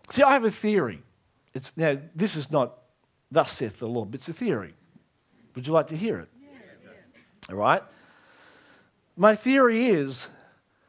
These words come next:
Speaker 1: that everything about you, your unique personality, your physical appearance is incredibly important to God.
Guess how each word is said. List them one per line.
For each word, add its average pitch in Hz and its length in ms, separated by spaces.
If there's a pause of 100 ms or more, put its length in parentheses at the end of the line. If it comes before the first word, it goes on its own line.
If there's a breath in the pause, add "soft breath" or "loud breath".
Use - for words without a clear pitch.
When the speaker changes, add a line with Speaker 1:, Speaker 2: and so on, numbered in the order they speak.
(420)
Speaker 1:
that 214 160
everything 302 460
about 185 440
you, 170 60
your 170 260
unique 190 360
personality, 175 800
your 156 240
physical 208 960 (100)
appearance 165 960 (600)
is 170 520 (640)
incredibly 175 1040
important 156 680
to 143 100
God. 117 420